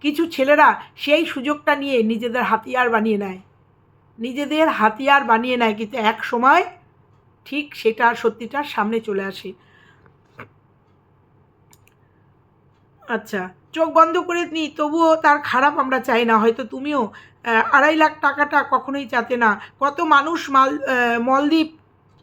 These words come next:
নিয়ে তোমার ভুল বুঝেছিল, আজ দেখো সবটা চোখের সামনে স্পষ্ট হয়ে গেল।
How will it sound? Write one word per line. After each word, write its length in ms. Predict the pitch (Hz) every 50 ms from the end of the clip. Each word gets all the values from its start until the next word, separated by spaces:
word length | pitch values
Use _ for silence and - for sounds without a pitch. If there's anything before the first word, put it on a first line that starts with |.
| _ _ _ _ _ _ -
নিয়ে 240 | 254 262 302 311 311
তোমার 340 | 302 - 285 269 285 285 269
ভুল 260 | 233 208 254 285 277
বুঝেছিল, 400 | 247 254 233 262 - - 254 240
আজ 300 | - - - 226 226 233
দেখো 380 | 226 247 254 247 262 285 311 320
সবটা 360 | - - 262 247 - - 285
চোখের 280 | 285 - 262 - 302 294
সামনে 340 | - - 285 269 285 285
স্পষ্ট 480 | 240 - - - 247 247 240 - - 277
হয়ে 200 | 233 220 208 202
গেল। 240 | 190 180 180 196